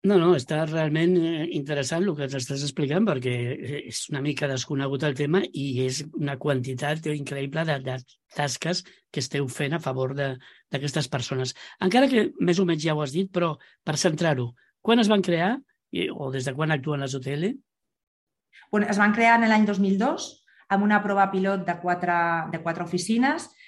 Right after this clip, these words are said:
Speaker 2: que cobre-, que cobrien en aquell moment, quan van començar, el divuit per cent del territori i hem arribat, després d'aquests vint anys, a tenir divuit oficines que cobreixen la xarxa dels tres-cents onze municipis de la província.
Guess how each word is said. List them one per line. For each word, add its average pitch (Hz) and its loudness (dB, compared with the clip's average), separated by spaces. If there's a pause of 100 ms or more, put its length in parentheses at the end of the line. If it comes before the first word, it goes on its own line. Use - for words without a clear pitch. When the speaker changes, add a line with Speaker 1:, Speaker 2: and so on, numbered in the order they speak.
(160)
Speaker 2:
que 190 0
cobre-, 180 4
que 180 0
cobrien 170 2
en 160 -4
aquell 151 -2
moment, 185 4
quan 160 -2
van 165 2
començar, 170 0
el 180 2
divuit 170 -2
per 165 0
cent 170 -4
del 156 -2
territori 214 0 (420)
i 202 2
hem 202 6
arribat, 196 6
després 170 -6
d'aquests 170 0
vint 180 0
anys, 240 2 (260)
a 180 2
tenir 185 4
divuit 208 4 (180)
oficines 226 0
que 190 -2
cobreixen 180 0
la 180 2
xarxa 196 0
dels 196 -2
tres-cents 165 -4
onze 175 -2
municipis 156 -4
de 147 -2
la 139 -6
província. 131 -10